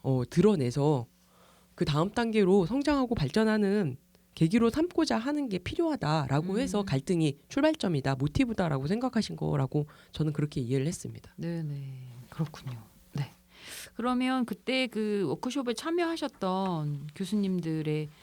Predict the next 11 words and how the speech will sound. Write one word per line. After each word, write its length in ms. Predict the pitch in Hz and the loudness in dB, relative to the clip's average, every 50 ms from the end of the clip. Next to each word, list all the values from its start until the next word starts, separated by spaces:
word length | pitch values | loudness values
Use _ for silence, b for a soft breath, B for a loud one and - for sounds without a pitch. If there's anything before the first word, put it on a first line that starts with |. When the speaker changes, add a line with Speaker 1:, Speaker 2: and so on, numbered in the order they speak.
| B B B B B B | B B B B B B
Speaker 2:
어떤 300 | - 156 151 - 165 160 156 | -14 -12 -8 -6 -4 -4 -4
질문 340 | - - 240 269 302 294 277 | -2 0 0 2 2 2 2
내용들 440 | 269 254 247 226 220 190 196 185 160 | 2 2 2 2 2 2 2 0 0
중에 220 | 165 170 160 151 | 0 0 0 0
좀 140 | 151 147 - | 0 -2 0
의미 520 | - 175 185 202 208 202 196 185 180 - - - | 2 2 4 4 4 4 2 2 0 -2 -4 -6
있거나, 580 | 151 - - 165 160 156 147 143 165 208 233 214 _ _ _ _ - | -10 -8 -4 -4 -2 0 0 0 -2 -2 -4 -8 _ _ _ _ -8
예, 60 | 156 147 | -6 -6
흥미로운 720 | 147 143 - - 294 311 320 311 302 262 240 226 208 185 170 | -6 -6 -6 -6 -4 -2 -2 -2 -2 -2 -2 -2 0 -2 -2
질문이 400 | - - 170 165 165 156 156 151 | -2 -2 -2 -2 0 0 -2 -2
있었다면 680 | 135 - - 143 147 - - 143 143 147 147 147 147 | -4 -6 -8 -12 -12 -10 -10 -8 -6 -4 -4 -4 -6